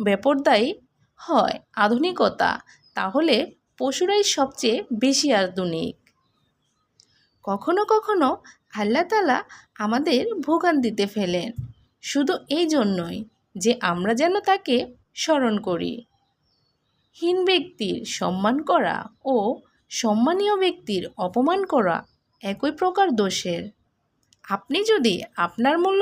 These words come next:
সঠিকভাবে বুঝতেন, তাহলে কখনোই ইচ্ছাকৃতভাবে পাপকর্মে লিপ্ত হতেন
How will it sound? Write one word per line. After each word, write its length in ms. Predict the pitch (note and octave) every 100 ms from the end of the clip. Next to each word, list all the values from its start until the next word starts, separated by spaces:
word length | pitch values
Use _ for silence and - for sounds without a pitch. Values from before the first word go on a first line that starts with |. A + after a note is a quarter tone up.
| G4
সঠিকভাবে 680 | - G3 - A#3+ D4+ E4+
বুঝতেন, 540 | F#4+ C#4+ A#3 - F3+ - - _ _ _
তাহলে 420 | - E3+ C4+ D4+ A3 D4 _
কখনোই 560 | - F#3 F#3 F4+ F4 B3 G#4+ -
ইচ্ছাকৃতভাবে 840 | G3 - C4 C4+ F4+ F#4 F4+ B3 A3 - _ _ -
পাপকর্মে 680 | F#3 - _ D4 D#4 D#4 B3+ - - _ -
লিপ্ত 340 | D#4+ F4 -
হতেন 440 | C4+ A3 G#3+ F#3